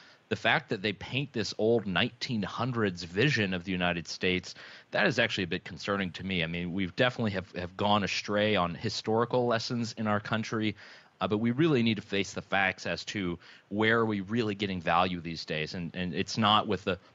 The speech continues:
the polluters of yesteryear. Uh, the new companies today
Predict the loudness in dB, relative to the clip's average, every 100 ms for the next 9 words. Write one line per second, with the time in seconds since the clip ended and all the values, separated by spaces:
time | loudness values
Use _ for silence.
0 | -4 -4 0 2 2 2 -2 -2 0 0
1 | 0 -6 -6 -8 -8 -12 _ -6 -4 -4
2 | -4 0 2 2 2 0 2 0 -2 -2
3 | 0 0